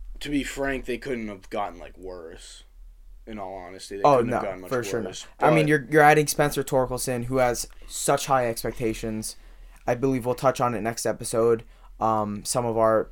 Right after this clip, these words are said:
Speaker 2: picks for Rookie of the Year and who we think might be
Speaker 1: Mm-hmm.
Speaker 2: the next guy up. Maybe if you're a better, throw some money on a couple of these guys. Spencer Torkelson, for sure,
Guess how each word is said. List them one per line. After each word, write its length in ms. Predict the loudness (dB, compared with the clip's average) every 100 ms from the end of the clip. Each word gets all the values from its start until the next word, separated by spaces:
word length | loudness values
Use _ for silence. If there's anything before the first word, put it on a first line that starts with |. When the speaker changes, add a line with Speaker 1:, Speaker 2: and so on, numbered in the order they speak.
| -6
Speaker 2:
picks 400 | -6 -4 -8 -8
for 380 | -2 0 0 0
Rookie 300 | -4 -4 -6
of 40 |
the 80 | -6
Year 460 | -4 0 0 0 -6 -20 -20 -20 -20 -8
and 320 | -4 -4 -6
who 240 | -10 -10 -6
we 100 | -6
think 280 | -4 -6 -4
might 180 | -4
be 80 | -4 -4 -4
Speaker 1:
Mm-hmm. 100 | -6 -8
Speaker 2:
the 80 | -8
next 240 | -6 -4
guy 180 | -2 0
up. 220 | 0 -2
Maybe 260 | -6 -4 -4
if 160 | -2
you're 240 | -2 -2 -4 -14 -12
a 80 | -2
better, 420 | 4 4 4 0 -10 -20 -20 -8
throw 200 | -4 -2
some 160 | -2 -4
money 280 | -4 -4
on 240 | -4 -4 -6
a 80 | -8
couple 260 | -6 -4
of 80 | -4
these 200 | -6 -2
guys. 440 | 0 2 0 -6 -16 -20 -16
Spencer 400 | -8 0 0 0
Torkelson, 520 | 0 0 0 -4 -6
for 140 | -4 -6
sure, 440 | -2 2 2 0